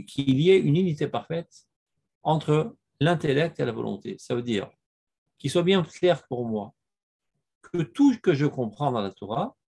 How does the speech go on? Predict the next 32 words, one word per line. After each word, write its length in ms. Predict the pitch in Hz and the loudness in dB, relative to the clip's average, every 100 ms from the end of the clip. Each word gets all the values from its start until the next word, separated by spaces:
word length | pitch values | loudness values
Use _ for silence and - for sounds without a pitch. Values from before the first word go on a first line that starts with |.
| _ _ _ _ | _ _ _ _
c'est 280 | - - 135 | -6 0 2
l'in-, 180 | 151 | 2
dans 220 | 135 131 143 | 2 2 2
l'intention 720 | 220 190 151 - 160 202 - _ _ _ _ _ | 2 0 -4 -4 -8 -8 -12 _ _ _ _ _
de 80 | 127 | 0
l'appliquer 400 | 139 151 113 143 | 0 0 -4 -6
de 80 | 113 | -6
suite. 480 | - - - - _ _ _ _ _ _ _ - | -12 -18 -20 -20 _ _ _ _ _ _ _ -2
Pas 140 | 214 | 0
juste 260 | 175 175 - | 0 -2 -4
pour, 180 | 139 123 | -2 0
euh, 160 | 113 110 | 2 2
une 140 | 110 | 0
curiosité 680 | 120 135 120 113 - 143 175 | -2 0 0 -2 0 0 0
ou 100 | 147 | -2
bien 260 | 110 113 110 | -4 -6 -6
pour 200 | 107 - | -10 -8
combler 380 | 113 104 110 | -4 0 0
un, 400 | 104 95 92 90 - _ _ _ _ | 0 -2 -6 -10 -18 _ _ _ _
un 100 | 113 | -2
manque 260 | 110 123 110 | 2 2 2
dans 100 | 104 | 0
ma 100 | 104 | 2
connaissance 640 | 107 107 - 180 185 165 | 2 0 0 -4 -4 -6
ou 60 | 110 | -4
bien 180 | 110 113 | -2 -2
de 80 | 107 | 0
m'enrichir 560 | 117 107 - 131 117 | 0 -2 -2 -2 -2
de 120 | 98 98 | -2 -2
nouvelles 300 | 107 107 101 | -2 -4 -6
connaissances. 580 | 92 - - - - _ _ _ _ _ _ _ _ _ - | -10 -12 -20 -20 -20 _ _ _ _ _ _ _ _ _ 2
Quand 420 | 180 151 - | 2 2 -4